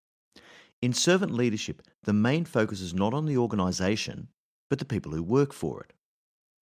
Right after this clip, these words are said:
Now, supposedly, this supports the personal growth of the individual,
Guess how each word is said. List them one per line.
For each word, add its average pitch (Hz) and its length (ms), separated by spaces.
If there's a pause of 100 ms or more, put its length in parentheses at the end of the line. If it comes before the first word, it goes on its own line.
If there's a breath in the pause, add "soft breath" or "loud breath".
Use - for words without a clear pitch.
Now, 117 80
supposedly, 160 880 (260)
this - 140
supports 113 440
the 85 120
personal 123 420
growth 98 400
of 82 120
the 87 140
individual, 80 540